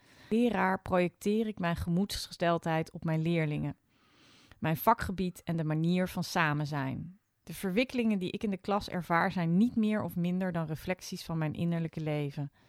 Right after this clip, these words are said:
Vanuit dit standpunt gezien is een les die je geeft een spiegel van je ziel. Als ik bereid ben om in die spiegel te kijken en niet weg te lopen voor wat ik daar zie, heb ik de kans zelf kennis op te doen.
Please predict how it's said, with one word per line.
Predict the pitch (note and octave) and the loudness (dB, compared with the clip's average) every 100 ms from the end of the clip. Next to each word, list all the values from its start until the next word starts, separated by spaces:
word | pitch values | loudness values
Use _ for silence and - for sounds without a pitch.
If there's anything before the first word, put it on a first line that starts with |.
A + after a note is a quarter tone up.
| _ _ _ _ _ _ | _ _ _ _ _ _
Vanuit | F#3 F#3+ F#3+ | 0 2 2
dit | A#3 - | 0 -2
standpunt | - A3+ C4+ A#3+ A3+ | 2 2 2 -2 -4
gezien | F3+ - F3 G3+ B3 - _ | -6 -4 -2 0 0 -4 _
is | G3 | -4
een | F#3+ F#3 G3 | 0 0 2
les | B3 A#3+ - | 2 0 -4
die | F#3 | -4
je | F3 | -4
geeft | - G#3+ G3+ A3+ - | -4 -2 0 -2 -4
een | F3+ | -8
spiegel | - - A3+ - G3+ | -8 -6 -6 -4 -6
van | F3+ F3 F3 | -4 -4 -2
je | F3 | -2
ziel. | D#3+ D#3+ C#3+ C#3 D#3+ _ _ _ _ _ _ _ _ _ - - - - _ | -4 -4 -4 -6 -12 _ _ _ _ _ _ _ _ _ -20 -20 -20 -20 _
Als | F3 - | -14 -6
ik | C4 | -2
bereid | - A3 A3 A#3 | 0 2 2 2
ben | G3+ G3 | 0 0
om | F#3 | 0
in | F3+ | 0
die | E3+ | -4
spiegel | - A#3 - G#3 | -4 -4 -2 -6
te | F3+ | -6
kijken | - F3+ G3+ B3 - | -2 0 0 -2 -4
en | F#3 | 0
niet | F#3 A#3+ | 2 2
weg | - F3 - | 0 -2 0
te | A#3+ | -4
lopen | A3 G#3 G#3 F#3+ | -2 -2 -2 -6
voor | - | -6
wat | F3+ F3+ | -4 -4
ik | F3+ | -6
daar | D#3+ D3 | -4 -4
zie, | - G3 A3 C#4+ _ _ _ | -4 -6 -6 -8 _ _ _
heb | - F3 | -10 -6
ik | G3 - | -6 -6
de | |
kans | F#3+ F3+ F3 F3 - - | -4 0 0 -2 -8 -4
zelf | F#3 E3 - | 0 0 -2
kennis | - D3+ D3+ - | -6 -6 -6 -8
op | D#3 | -10
te | - D3 | -10 -10
doen. | D3+ C#3 C#3 | -8 -8 -10